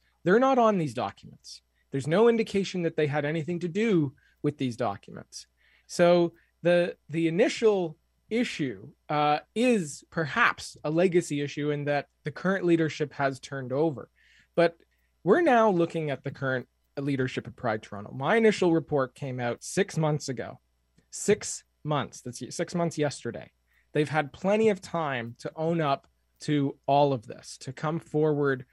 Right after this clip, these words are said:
with the full truth. And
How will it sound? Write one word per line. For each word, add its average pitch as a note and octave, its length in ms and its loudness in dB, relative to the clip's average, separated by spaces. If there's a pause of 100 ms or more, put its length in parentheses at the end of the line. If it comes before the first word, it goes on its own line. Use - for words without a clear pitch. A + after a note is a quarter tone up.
(240)
with C#3 180 -4
the C#3 80 -2
full B2+ 280 -2
truth. B2 500 -4 (500)
And C#3+ 440 -2